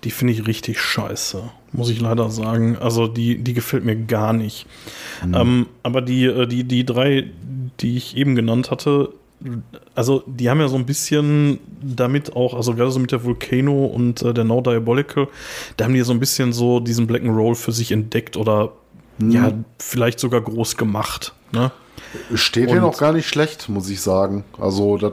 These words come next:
Speaker 2: ist
Speaker 1: Ich
Speaker 2: schon
Speaker 1: find
Speaker 2: eine
Speaker 1: das
Speaker 2: Richtung, die mir
Speaker 1: großartig.
Speaker 2: sehr, sehr, sehr gutiert.
Speaker 1: Ja, also finde ich, finde ich absolut großartig, sind meine absoluten Lieblingsscheiben von Satyricon, die beiden, und, äh, die, äh, The Age of Nero steht da auch nicht weit hinter, so.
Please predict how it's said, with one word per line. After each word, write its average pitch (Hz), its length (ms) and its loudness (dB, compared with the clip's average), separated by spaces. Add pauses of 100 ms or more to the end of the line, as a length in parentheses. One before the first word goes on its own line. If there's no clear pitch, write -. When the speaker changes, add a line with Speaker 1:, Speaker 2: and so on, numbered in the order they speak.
(120)
Speaker 2:
ist - 80 -6
Speaker 1:
Ich 117 80 -2
Speaker 2:
schon 139 140 0
Speaker 1:
find 131 120 4
Speaker 2:
eine 113 60 4
Speaker 1:
das 120 80 0
Speaker 2:
Richtung, 123 260 2
die 117 80 4
mir 127 60 4
Speaker 1:
großartig. 117 540 4
Speaker 2:
sehr, 113 460 0
sehr, 113 380 2
sehr 113 160 0
gutiert. 110 680 -2 (1300)
Speaker 1:
Ja, 120 200 2 (340)
also 113 300 0
finde 127 240 0
ich, - 140 -6
finde 127 160 0
ich 120 80 2
absolut 123 280 -2
großartig, 127 440 0
sind 127 120 2
meine 120 200 2
absoluten 127 360 -2
Lieblingsscheiben 127 560 0
von 123 160 -4
Satyricon, 123 600 -2
die 120 80 0
beiden, 120 320 2
und, 117 260 0
äh, 113 180 2
die, 117 280 2
äh, 113 520 2
The 117 200 2
Age 120 140 0
of 117 100 0
Nero 120 580 2
steht 127 300 -2
da 113 60 2
auch 110 120 0
nicht 113 260 0
weit 113 340 -2
hinter, 113 460 -2
so. 101 280 -8